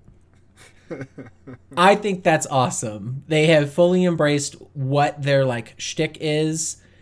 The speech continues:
Speaker 2: Um, they made
Speaker 1: Yeah.
Speaker 2: a, they got a pretty decent joke out of it.
Speaker 1: <laughs>
Speaker 2: Yeah.
Speaker 1: Yeah. It's, yeah, it's a good moment.
Speaker 2: Oh, yeah. Um, and I,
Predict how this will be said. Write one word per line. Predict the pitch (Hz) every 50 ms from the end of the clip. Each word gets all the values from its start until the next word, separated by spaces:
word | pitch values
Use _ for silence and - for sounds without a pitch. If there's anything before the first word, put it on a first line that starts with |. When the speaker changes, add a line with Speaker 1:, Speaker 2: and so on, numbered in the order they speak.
| _ _ _ _ _
Speaker 2:
Um, | - 135 131 123 113 110 -
they | 139
made | 143 147 156 151
Speaker 1:
Yeah. | 131 135
Speaker 2:
a, | 131
they | 160
got | 156 180 156 151
a |
pretty | 139 - 156 147 135
decent | 131 135 131 127 - 139 123 117
joke | - 127 123 123 -
out | 131 123 127 131
of | 127
it. | 131 127 131 - 135 127
Speaker 1:
<laughs> | - - _ _ _ _ _ _ _ _ _ _ _ _ _ _ _ _ _ _ _ _ _ - - - _ - - - - _ _ _ -
Speaker 2:
Yeah. | 92 87 82 87 101 123
Speaker 1:
Yeah. | 117 117 113 107 98 90 - _
It's, | 156 170 - _ _ _ _ _ _ _ _ -
yeah, | - 110 104
it's | 101 -
a | 110
good | 107 101 95
moment. | 98 98 98 101 98 - _ _ -
Speaker 2:
Oh, | 277 294
yeah. | 226 143 113 101 123 - _ _ _ _ - - - - - _
Um, | 175 175 175 170 165 160 151 147 143 147 147 -
and | 196 196 226
I, | 262 294 285 277 277 262 190